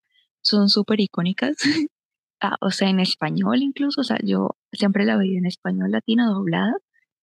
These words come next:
y, y siempre tenía las canciones así en mi mente. Con esta no se me quedó, la verdad, ninguna canción. Creo que solo la, cuando es como la batalla de canciones entre las villanas, eh, pero de resto, así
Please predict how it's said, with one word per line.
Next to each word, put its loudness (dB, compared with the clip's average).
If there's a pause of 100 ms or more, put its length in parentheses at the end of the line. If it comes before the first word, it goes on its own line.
(100)
y, 0
y -2
siempre 0
tenía 4
las -2
canciones 2
así 0
en 2
mi 2
mente. 0 (300)
Con 2
esta 0
no 4
se 0
me 2
quedó, -2
la 2
verdad, -6
ninguna 0
canción. -12 (480)
Creo 0
que -2
solo 2
la, 0 (540)
cuando 2
es 0
como 0
la 2
batalla -2
de 0
canciones 2
entre 2
las 0
villanas, 0 (800)
eh, -2 (100)
pero 0
de 0
resto, -2
así -6